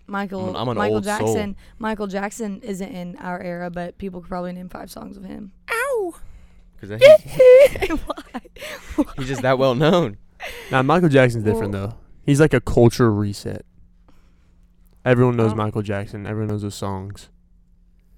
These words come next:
Speaker 1: Okay.
Speaker 3: He's, like, the best.
Speaker 1: But, okay, but it, but if he's saying Tupac, Tupac is the best, why isn't, why isn't he the same?
Speaker 2: We're talking about rap.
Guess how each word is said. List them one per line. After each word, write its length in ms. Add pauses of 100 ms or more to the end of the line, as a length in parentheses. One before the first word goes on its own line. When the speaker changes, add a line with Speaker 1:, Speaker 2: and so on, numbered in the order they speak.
(340)
Speaker 1:
Okay. 520 (100)
Speaker 3:
He's, 180
like, 180
the 60
best. 500 (100)
Speaker 1:
But, 340
okay, 260
but 120
it, 160 (140)
but 160
if 120
he's 180
saying 260 (120)
Tupac, 520 (180)
Tupac 520 (640)
is 180
the 80
best, 600 (460)
why 300
isn't, 420 (160)
why 200
isn't 180
he 100
the 120
same? 460 (640)
Speaker 2:
We're 80
talking 200
about 240
rap. 300